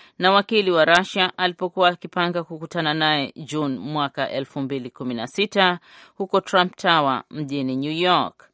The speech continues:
Lakini Trump amesema White House imelenga katika kuufanyia mageuzi mpango wa huduma nafuu za afya,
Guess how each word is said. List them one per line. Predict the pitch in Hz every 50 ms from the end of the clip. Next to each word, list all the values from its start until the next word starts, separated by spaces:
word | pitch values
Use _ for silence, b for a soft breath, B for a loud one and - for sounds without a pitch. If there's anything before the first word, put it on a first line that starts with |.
| b b b b b b _
Lakini | - - - - 139 156 156
Trump | - - 175 170 175 190 -
amesema | 175 165 165 165 - 190 180 170 170 165
White | - 170 170 180 - -
House | 190 170 170 -
imelenga | 170 160 156 151 156 165 175 180 180 170
katika | - 175 - - - 160
kuufanyia | 156 - - 156 151 - - 160 156 165 175 170 165
mageuzi | 165 156 151 139 160 170 175 175 165 180 160
mpango | 151 - 160 156 165 170 175
wa | 165
huduma | - - 156 156 165 156 165 160
nafuu | 151 147 - - 156 156 156
za | 135 143 143 -
afya, | 165 175 185 - - 185 175 175